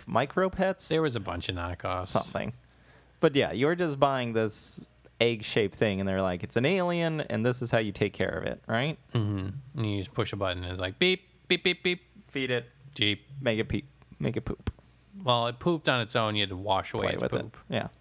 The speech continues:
Speaker 2: Yeah. Uh, but, um, I do like the idea of scaring children into buying your toy.
Speaker 1: Yeah.
Speaker 2: Because it's one thing to scare children with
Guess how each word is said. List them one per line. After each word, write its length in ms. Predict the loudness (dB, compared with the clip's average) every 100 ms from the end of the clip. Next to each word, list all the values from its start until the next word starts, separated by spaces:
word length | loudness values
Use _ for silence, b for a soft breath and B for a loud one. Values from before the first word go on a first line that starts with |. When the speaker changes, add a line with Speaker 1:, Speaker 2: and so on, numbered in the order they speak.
| _
Speaker 2:
Yeah. 140 | -10 -10 -16 -20 B B B B B B
Uh, 280 | 2 4 4 2
but, 200 | 2 0 2
um, 440 | 2 4 2 -2 -4 -12 _ _ 0
I 140 | 2 2
do 200 | 2 2
like 180 | 0 2
the 120 | 2
idea 320 | 2 2 2
of 100 | 2
scaring 400 | 0 2 2 2
children 400 | 2 0 2 2
into 200 | 0 0
buying 580 | 2 4 2 0 -2 -2
your 120 | -4 -4
toy. 420 | -4 -6 -6 -6 0
Speaker 1:
Yeah. 260 | 0 0 -8 -16 _ -4
Speaker 2:
Because 720 | 2 2 2 0 -2 -4 -6 b b b b b
it's 100 | 0
one 140 | 2 4
thing 160 | 2
to 60 | 0
scare 220 | 2 0
children 680 | 2 2 2 2 0 -2 -2
with 220 | -4 -4